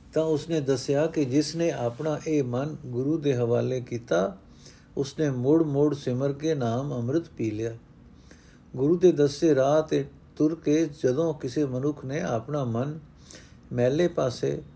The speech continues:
ਵੱਲੋਂ ਹਟਾ ਕੇ ਸਦਾ ਸਥਿਰ ਪ੍ਰਭੂ ਵਿੱਚ ਜੋੜਿਆ, ਤਾਂ ਉਸਨੇ ਆਤਮਕ ਅਡੋਲਤਾ ਵਿੱਚ ਟਿਕ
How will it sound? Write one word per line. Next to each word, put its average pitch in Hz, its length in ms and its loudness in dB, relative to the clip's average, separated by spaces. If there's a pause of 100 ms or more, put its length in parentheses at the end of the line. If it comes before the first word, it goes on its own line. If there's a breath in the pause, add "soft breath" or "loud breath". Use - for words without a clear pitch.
(400)
ਵੱਲੋਂ 131 340 2
ਹਟਾ 117 340 -2
ਕੇ 139 280 -4
ਸਦਾ 135 380 0
ਸਥਿਰ 139 220 -2
ਪ੍ਰਭੂ 147 380 -4
ਵਿੱਚ 131 180 -2
ਜੋੜਿਆ, 135 600 0 (540 loud breath)
ਤਾਂ - 100 -10
ਉਸਨੇ 135 340 -6
ਆਤਮਕ 131 460 -2
ਅਡੋਲਤਾ 120 500 0
ਵਿੱਚ 123 280 -4
ਟਿਕ 127 140 -4